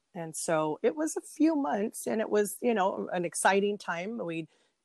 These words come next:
didn't quite know exactly what we were all doing. I mean, David McLean was, uh, twenty-five years old from Indiana, had, you know, been involved in the wrestling, um, for, you know, pretty much all his life. And his vision was to get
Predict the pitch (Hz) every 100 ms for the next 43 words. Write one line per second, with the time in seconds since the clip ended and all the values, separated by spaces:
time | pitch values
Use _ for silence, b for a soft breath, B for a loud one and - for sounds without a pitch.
0 | - 220 208 180 - 190 196 190 180 160
1 | 175 170 - 185 190 170 175 190 175 175
2 | 165 170 160 175 165 208 190 160 156 165
3 | 151 156 160 - 180 185 190 156 156 -
4 | _ _ _ _ _ 190 160 - 180 185
5 | - 170 175 170 165 165 165 170 165 160
6 | 165 165 165 160 160 170 165 151 - -
7 | - - 180 156 151 156 156 143 151 151
8 | 160 151 147 151 - - 151 151 - _
9 | _ _ 202 147 139 143 - 165 151 -
10 | - _ 285 165 139 - 180 160 147 151
11 | 151 156 156 156 175 - 160 160 175 160
12 | 160 165 160 170 160 156 - - 156 156
13 | 156 151 -